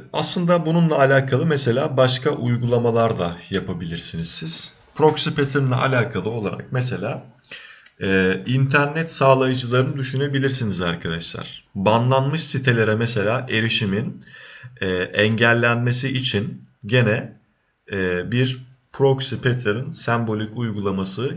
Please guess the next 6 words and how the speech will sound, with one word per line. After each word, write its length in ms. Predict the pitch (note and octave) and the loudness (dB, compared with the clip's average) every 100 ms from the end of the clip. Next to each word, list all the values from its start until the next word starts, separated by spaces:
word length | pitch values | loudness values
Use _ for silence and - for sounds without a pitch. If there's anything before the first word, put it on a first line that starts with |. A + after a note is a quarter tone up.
| A2+ | -4
yapabilirsiniz. 960 | G#2 G2+ A#2 B2 A2 G#2 - E2+ E2+ G#2 | -4 -4 -4 -4 -6 -6 -6 -8 -8 -6
Mesela 640 | A2+ G2+ F2 A2+ - - - - - _ - | -4 -2 -4 -4 -8 -14 -20 -20 -20 _ 0
basitçe 680 | B2 B2 G#2 - C#3 D3+ - | 2 2 -4 0 0 0 -6
şu 180 | - B2+ | -10 -6
şekilde 460 | A#2+ G#2 G#2+ G#2 F#2 | -4 -4 -4 -6 -6
düşüneceksiniz. 1040 | - F2+ E2+ F2 E2+ F2+ G2+ D#3+ - | -8 -6 -6 -4 -6 -6 -6 -6 -8